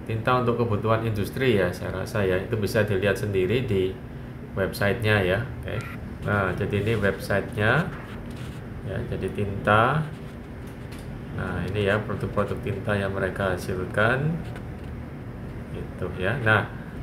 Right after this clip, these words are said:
eh, memang pada saat itu saya tidak begitu tertarik ya dengan produk tinta, karena saya pikir,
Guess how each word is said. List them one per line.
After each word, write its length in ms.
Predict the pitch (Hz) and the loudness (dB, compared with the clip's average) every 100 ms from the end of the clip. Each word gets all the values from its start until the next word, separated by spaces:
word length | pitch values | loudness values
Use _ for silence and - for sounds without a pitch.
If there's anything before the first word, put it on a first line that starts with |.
| - 117 | -8 0
eh, 200 | 117 120 | 2 4
memang 320 | 123 131 160 156 | 4 6 6 6
pada 240 | 135 110 | 6 6
saat 240 | 120 120 | 6 4
itu 440 | 120 120 - 156 170 175 180 175 170 170 | 2 -2 0 4 6 6 4 4 2 0
saya 480 | 160 123 113 123 135 131 | -2 2 2 2 2 0
tidak 320 | 123 107 104 | 0 0 0
begitu 480 | 98 104 - 117 113 | -4 -6 -4 -2 0
tertarik 560 | 120 120 127 127 120 | 2 6 8 8 6
ya 160 | 98 87 90 | 2 -2 -4
dengan 480 | 92 90 87 87 90 87 - - | -6 -4 -2 -2 -4 -6 -10 -6
produk 320 | 104 95 - - | -4 -2 -4 -4
tinta, 560 | - 92 92 - 117 113 | -2 -2 0 6 6 6
karena 160 | 98 95 | 0 -2
saya 240 | 107 107 | -2 -4
pikir, 320 | 107 - 131 | -4 -2 -4